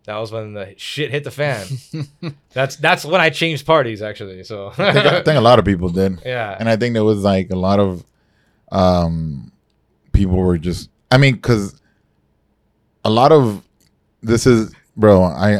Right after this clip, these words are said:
Speaker 2: I, I know all the responses, all the, the reply, like, the, the rebuttals.
Speaker 1: Right.
Speaker 2: When, you know, when you talk about their man, like, they, uh, they, uh, they always have, like, that rep-, that rebuttal,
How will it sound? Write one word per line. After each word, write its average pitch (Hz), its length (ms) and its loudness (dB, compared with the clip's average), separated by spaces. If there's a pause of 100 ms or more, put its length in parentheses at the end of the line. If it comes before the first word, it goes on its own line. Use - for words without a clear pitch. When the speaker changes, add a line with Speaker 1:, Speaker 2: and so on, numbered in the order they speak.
(160)
Speaker 2:
I, 98 160 -2
I 113 40 0
know 110 180 0
all 101 180 0
the 104 120 0
responses, 104 840 -4
all 107 220 6
the, 101 480 2
the 95 140 -2
reply, 104 420 0
like, 98 220 -6
the, 82 320 -6 (580)
the 92 60 -4
rebuttals. 92 680 4 (200)
Speaker 1:
Right. 110 320 -10
Speaker 2:
When, 101 260 -2
you 104 100 -2
know, 104 180 -4
when 95 120 -4
you 92 60 -8
talk 117 200 0
about 107 240 2
their 101 140 2
man, 117 400 2
like, 92 160 -2
they, 104 180 4 (320)
uh, 98 140 -2
they, 107 160 4
uh, 110 160 6
they 107 140 4
always 120 260 6
have, 117 260 6
like, 104 180 2
that 104 160 6
rep-, 101 280 2
that 101 140 0
rebuttal, 95 600 4